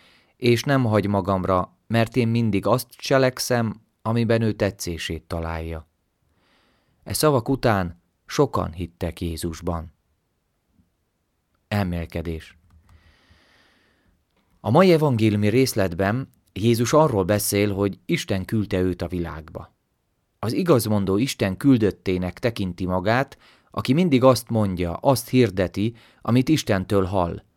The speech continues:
s utalást tesz arra, hogy küldetése befejeztével Istenhez fog visszatérni. János evangélista kissé kesernyésen jegyzi meg,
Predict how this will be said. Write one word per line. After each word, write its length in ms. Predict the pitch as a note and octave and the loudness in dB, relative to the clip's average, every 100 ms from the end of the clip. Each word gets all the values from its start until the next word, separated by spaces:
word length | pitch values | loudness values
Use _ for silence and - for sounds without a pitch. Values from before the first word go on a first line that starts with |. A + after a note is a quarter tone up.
| _ _ | _ _
s 100 | - | -4
utalást 480 | - G#3+ A2+ G2 F#2 | -2 4 4 4 0
tesz 180 | A2 A2 | -2 0
arra, 340 | A#2 A2+ G2 | 2 2 2
hogy 240 | G#2+ A2+ A2 | 0 0 -2
küldetése 580 | F#3+ E3 A2+ G#2+ F#2+ G#2 | -2 2 2 2 0 0
befejeztével 880 | C3 - G#2 G2 - G#2 G2+ A#2+ B2+ | 0 0 0 0 0 -2 0 2 0
Istenhez 560 | C3+ - G2+ F2+ F#2+ | -2 -4 -4 -4 -6
fog 220 | - G#2 | -4 -4
visszatérni. 840 | G#2 G2+ - E2+ - D#2+ D#2+ D#2 - _ _ _ _ - - | -2 -4 -4 -8 -8 -10 -12 -16 -18 _ _ _ _ -20 -8
János 360 | - C#3+ F#3 D#3 | 4 4 6 4
evangélista 640 | F#3 D3+ A2 A2+ A2 - | 4 4 0 -4 -6 -10
kissé 580 | A2 F3 - A#2+ G#2+ - | -10 -12 -10 -6 -6 -8
kesernyésen 880 | - F3 - A2+ F#2 F#2+ F2 - F#2 | -10 -10 -6 -6 -6 -10 -12 -10 -8
jegyzi 380 | G2 G#2+ F2+ G2 | -8 -8 -10 -12
meg, 260 | G2 A#2 | -10 -12